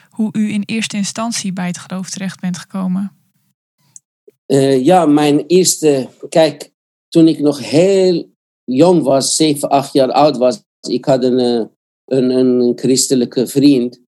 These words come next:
Speaker 2: in mijn geboorteland. En, eh, ja, die was ook dan acht jaar oud, zoiets. En had hij mij een kruis cadeau gegeven. En, eh, in die tijd, in die periode, mijn land,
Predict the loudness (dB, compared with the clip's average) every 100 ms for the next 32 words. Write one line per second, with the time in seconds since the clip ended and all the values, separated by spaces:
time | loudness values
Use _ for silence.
0 | _ _ _ _ _ _ -2 2 2 0
1 | -2 0 2 2 2 0 2 0 -4 _
2 | _ _ _ _ _ _ -6 -2 2 2
3 | 0 0 2 0 0 -2 -2 -2 -2 0
4 | 0 0 -2 0 0 2 2 0 -2 0
5 | 0 0 -2 0 -2 -2 -4 -2 -2 -4
6 | _ _ _ _ -2 0 2 2 2 0
7 | 0 2 2 0 0 -2 0 -2 -4 -6
8 | -2 -2 -2 -6 -8 -14 _ _ _ _
9 | _ _ _ _ -2 2 2 2 0 0
10 | 0 0 -2 2 2 2 0 0 0 0
11 | 0 2 4 4 4 2 0 -6 _ _
12 | _ _ -8 0 2 2 2 2 2 0
13 | -4